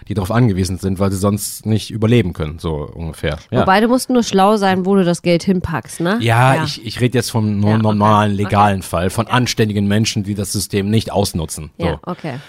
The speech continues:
Speaker 1: Ja, also, äh, deswegen, das ist schon, das ist schon wichtig. Also ich hab kein Bürgergeld bekommen. Äh, genau, und dann, wie war das? Genau, Platz sieben. Erst auf Platz sieben ist dann Ahmad oder Ach-, Ahmad,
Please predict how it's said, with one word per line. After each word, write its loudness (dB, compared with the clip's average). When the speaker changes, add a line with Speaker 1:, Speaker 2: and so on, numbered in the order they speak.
Speaker 1:
Ja, -4
also, 0
äh, 0
deswegen, -4
das -6
ist -10
schon, -8
das 2
ist 2
schon 2
wichtig. -4
Also 2
ich -2
hab -2
kein 0
Bürgergeld 0
bekommen. -6
Äh, -2
genau, 0
und -2
dann, 2
wie 2
war 4
das? 0
Genau, -2
Platz 0
sieben. 0
Erst -2
auf 4
Platz 0
sieben 2
ist -2
dann -2
Ahmad 4
oder -4
Ach-, -2
Ahmad, -2